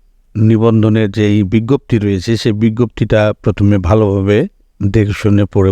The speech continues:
বুঝবেন, বোঝার পরে কাজগুলো করবেন। আর আমার ভিডিও ডিসক্রিপশনে এই লিঙ্কগুলো দেওয়া আছে, সেখান থেকে আপনারা চাইলে ডাউনলোড করে নিতে পারেন। পরবর্তীতে রেজিস্ট্রেশন কার্যক্রম অনলাইনে কীভাবে করবেন, সেই সব ভিডিও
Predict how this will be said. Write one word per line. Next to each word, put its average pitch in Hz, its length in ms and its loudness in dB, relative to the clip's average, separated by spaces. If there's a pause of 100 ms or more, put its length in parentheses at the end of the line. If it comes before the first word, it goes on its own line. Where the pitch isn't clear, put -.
বুঝবেন, 101 340 0 (200)
বোঝার 95 360 0
পরে 107 160 2 (120)
কাজগুলো 92 300 -2 (100)
করবেন। 85 260 -2 (400)
আর 107 80 2 (120)
আমার 107 240 0 (380)
ভিডিও 120 300 0
ডিসক্রিপশনে 117 360 0 (120)
এই 110 140 2
লিঙ্কগুলো 107 320 2 (100)
দেওয়া 98 180 2
আছে, 110 220 -4
সেখান 117 280 -2
থেকে 104 180 0
আপনারা 92 280 -2
চাইলে 98 260 2 (320)
ডাউনলোড 98 360 2
করে 95 200 2
নিতে 92 240 0
পারেন। 120 180 2 (420)
পরবর্তীতে 127 600 0 (160)
রেজিস্ট্রেশন 117 400 -2 (100)
কার্যক্রম 110 440 0 (180)
অনলাইনে 104 400 2
কীভাবে 101 340 0
করবেন, 107 280 0 (180)
সেই 107 200 0
সব 107 100 0 (120)
ভিডিও 101 260 2